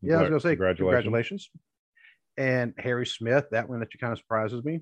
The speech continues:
Speaker 1: you know, son of the British Bulldog.
Speaker 2: Mm-hmm.
Speaker 1: And Eva Marie. So there's a lot of people right there who could be signing
Speaker 2: Yeah.
Speaker 1: somewhere.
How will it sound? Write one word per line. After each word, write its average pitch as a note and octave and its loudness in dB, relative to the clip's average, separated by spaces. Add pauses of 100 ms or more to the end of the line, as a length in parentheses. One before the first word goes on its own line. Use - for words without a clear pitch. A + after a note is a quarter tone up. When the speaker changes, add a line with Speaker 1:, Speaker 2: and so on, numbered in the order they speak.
Speaker 1:
you G#2+ -6
know, G#2+ -2
son A#2 -4
of G#2+ -4
the G#2+ -6
British G#2+ -4
Bulldog. A2+ 0 (240)
Speaker 2:
Mm-hmm. G2+ -2 (360)
Speaker 1:
And A#2 0
Eva B2+ 0
Marie. B2 2 (840)
So B2 0 (840)
there's C3 0
a B2 -2
lot B2+ 4
of C#3+ 2 (120)
people F#3 -4
right C3 4
there D3 6 (520)
who A#2+ -2
could A#2+ 0
be B2+ 0
signing D3 2 (160)
Speaker 2:
Yeah. A2+ 4
Speaker 1:
somewhere. A2 -2